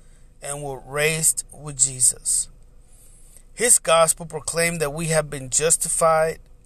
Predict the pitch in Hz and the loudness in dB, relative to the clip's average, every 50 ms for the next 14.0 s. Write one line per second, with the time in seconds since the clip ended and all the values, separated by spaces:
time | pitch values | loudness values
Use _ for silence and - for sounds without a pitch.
0 | - - 233 294 311 285 226 175 160 139 123 117 107 - - - - - - - | -4 -2 -2 -2 -2 -2 -2 0 2 2 2 0 0 -2 -2 -4 -6 -10 -14 -20
1 | - - - - - - - - - - - - - - - - - - - - | -20 -20 -20 -20 -20 -20 -20 -20 -20 -20 -20 -20 -20 -20 -20 -20 -20 -20 -20 -20
2 | _ - - - - - - - - - - - - - - - 175 170 165 165 | _ -20 -20 -20 -20 -20 -20 -20 -20 -16 -16 -16 -16 -10 -6 -6 -2 2 2 2
3 | 156 151 156 190 208 220 233 220 - - 170 165 165 160 - - - 233 269 240 | 2 0 0 0 0 0 0 -2 0 2 4 4 4 4 0 -2 -2 2 4 6
4 | - - - 220 202 190 185 185 175 160 175 202 233 208 202 180 170 170 175 - | 6 6 4 2 0 0 0 0 -2 -2 -2 -2 -2 0 0 0 0 0 0 -2
5 | - 160 151 147 - 139 143 147 147 151 147 135 156 165 165 156 151 160 - - | -6 -8 -8 -8 -8 -4 0 0 2 0 0 -2 -2 -2 0 0 -2 -4 -6 -14
6 | - - - - - 175 185 175 - - 156 123 135 156 151 - - - - - | -20 -20 -20 -6 -2 -2 0 2 2 2 2 0 -2 -4 -2 2 2 4 4 2
7 | - - - - - - - - - - - - - - - - - _ - - | 0 -4 -12 -18 -20 -20 -20 -20 -20 -20 -20 -20 -20 -20 -20 -20 -20 _ -20 -20
8 | - - - - - - - - - - - - 185 185 185 170 - - 160 165 | -20 -20 -20 -20 -20 -20 -20 -20 -20 -12 -4 0 2 2 2 2 2 4 6 6
9 | 196 254 - - - 180 160 - - 156 135 127 143 139 139 - - - - - | 6 6 4 2 0 -4 -6 -6 -6 -6 -6 -10 -6 -4 -4 -4 -4 -6 -10 -20
10 | - - - - - - - 170 175 175 185 190 180 170 156 143 139 147 156 185 | -20 -20 -20 -20 -20 -8 -4 -4 -4 -2 0 2 4 4 4 2 2 2 4 4
11 | 247 277 294 320 262 - - - - 131 113 - 120 123 - - - - - 285 | 2 2 -2 -4 -6 -6 -6 -8 -10 -8 -8 -8 -2 0 0 0 0 0 -4 -4
12 | 311 302 - - - 117 - - - - - - - - - - - - - - | 0 2 2 2 2 0 -4 -4 -4 -4 -4 -6 -12 -20 -20 -20 -20 -20 -20 -20
13 | - - - - - - - - - - 196 196 190 175 170 165 170 170 - | -20 -20 -20 -20 -20 -20 -20 -12 -4 0 2 2 4 4 4 4 4 4 2